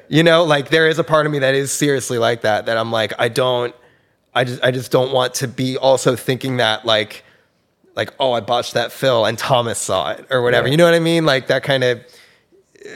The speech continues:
Speaker 1: uh, weird psychological psych out kind of thing that, that we tend to do when, you know, sometimes.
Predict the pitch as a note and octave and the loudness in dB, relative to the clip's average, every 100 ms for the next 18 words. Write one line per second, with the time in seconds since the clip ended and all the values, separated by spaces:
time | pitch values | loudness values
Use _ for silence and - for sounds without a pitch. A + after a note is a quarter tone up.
0 | - - D3 C#3+ C#3 C#3+ C#3+ C3+ A#2 - | -14 -12 -10 -2 0 2 2 2 -2 -12
1 | - D3 C3+ C3+ B2 B2 A#2+ A#2 A2 - | 0 0 2 2 2 2 -2 -2 -4 -8
2 | - B2+ A#2+ A#2+ A2 G#2+ - - A#2+ A2 | -2 -2 2 2 2 0 -6 -8 -6 -4
3 | - A2 G#2+ G2+ G2+ - _ _ _ _ | -4 -4 -2 -4 -4 -10 _ _ _ _
4 | B2+ G#2 G#2+ - A2 G#2 G#2 G#2+ G#2+ G2+ | -6 -4 -4 -4 -6 -6 -8 -6 -4 -6
5 | G2+ G#2 A2 A#2 G#2 G2+ G2 G2+ - B2 | -6 -10 -12 -8 -6 -6 -8 -10 -6 -2
6 | A2 F#2 G#2+ | 0 -2 -4